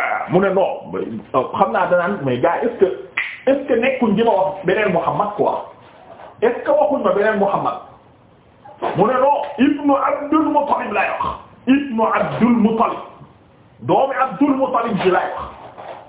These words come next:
Voilà, ñu ne yeneen saa sax ne ko, "Ah, wuyu naa la de." Mooy laajam yu exigeant yooyu mu doon wax naan yeneen saa salaam naan ko sa, sa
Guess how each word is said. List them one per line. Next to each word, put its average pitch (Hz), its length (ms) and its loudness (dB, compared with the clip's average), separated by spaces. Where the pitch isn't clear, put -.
Voilà, 175 400 0
ñu 143 120 -4
ne 160 60 0
yeneen 220 240 2
saa 202 240 2
sax 175 140 0
ne 165 100 -2
ko, - 140 -2
"Ah, 170 240 2
wuyu 143 280 4
naa 147 180 0
la 196 80 2
de." - 80 -2
Mooy 277 180 4
laajam 320 360 2
yu 277 60 -2
exigeant 262 420 4
yooyu 226 180 4
mu 240 80 0
doon 247 160 4
wax 226 140 0
naan 233 200 0
yeneen 262 260 4
saa 247 240 2
salaam 175 320 0
naan 226 240 2
ko 226 280 -2
sa, 214 100 4
sa 226 60 8